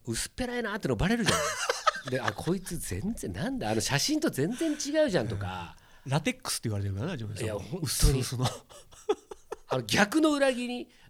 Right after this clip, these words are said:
Speaker 2: あの、平野レミさんみたいに、結構美人だけど、あんだけおしゃべりみたいのはいいけど、「あ、こいつ実はなんか写真の中の人間の方が良かったな」
Speaker 1: いや、見透かされる怖さっていうのもありますから。
Speaker 2: そうそうそう、そう、それはあるんだよ。
Speaker 1: うん、うん、うん。だからエスエヌエスってほんまに、ほら、俺らが大人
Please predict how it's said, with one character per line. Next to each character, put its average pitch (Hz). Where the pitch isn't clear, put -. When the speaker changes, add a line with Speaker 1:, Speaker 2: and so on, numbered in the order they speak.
Speaker 2:
あ 143
の、 143
平 240
野 214
レ 175
ミ 196
さ 143
ん -
み 110
た 104
い 101
に、 104
結 233
構 185
美 190
人 226
だ 170
け 131
ど、 131
あ 135
ん 180
だ 202
け 190
お 185
し 170
ゃ 208
べ 190
り 156
み 175
た 147
い 131
の 120
は 120
い 139
い 123
け 117
ど、 117
「あ、 -
こ -
い 220
つ -
実 285
は 185
な 139
ん 113
か 101
写 131
真 269
の 294
中 269
の 151
人 120
間 131
の 131
方 -
が 101
良 123
か -
っ -
た 165
な」 156
Speaker 1:
い -
や、 143
見 165
透 -
か 180
さ 175
れ 175
る 165
怖 131
さ 135
っ 123
て 165
い 185
う -
の 262
も 160
あ 123
り 202
ま 226
す 202
か 196
ら。 160
Speaker 2:
そ 117
う 104
そ -
う -
そ 139
う、 -
そ 143
う、 -
そ 151
れ 240
は 233
あ -
る 135
ん -
だ -
よ。 120
Speaker 1:
う 120
ん、 -
う -
ん、 104
う -
ん。 -
だ 123
か 110
ら 123
エ 151
ス 233
エ 233
ヌ 247
エ 247
ス -
っ -
て 151
ほ 160
ん 202
ま 208
に、 196
ほ 170
ら、 117
俺 180
ら 226
が 139
大 123
人 190